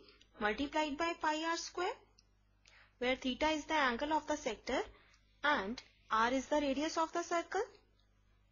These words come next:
Now clearly we can see quadrant is a sector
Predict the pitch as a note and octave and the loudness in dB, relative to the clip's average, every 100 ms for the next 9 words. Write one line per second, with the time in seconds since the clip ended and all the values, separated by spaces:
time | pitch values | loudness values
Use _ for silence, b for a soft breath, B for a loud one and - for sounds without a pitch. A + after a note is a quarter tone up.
0 | _ _ _ _ _ _ _ _ _ _ | _ _ _ _ _ _ _ _ _ _
1 | A#3+ B3+ C4+ C#4 C#4+ D#4+ D#4 D#4+ D#4+ - | 4 4 4 0 0 -2 -4 -4 -4 -2
2 | F4 G#3+ A#3+ - _ _ _ - B3 A#3+ | -2 -2 -6 -12 _ _ _ 0 2 4
3 | C4 D#4 D#4 D#4+ D4+ C#4+ C4+ - | 2 0 0 -2 0 -2 -2 -2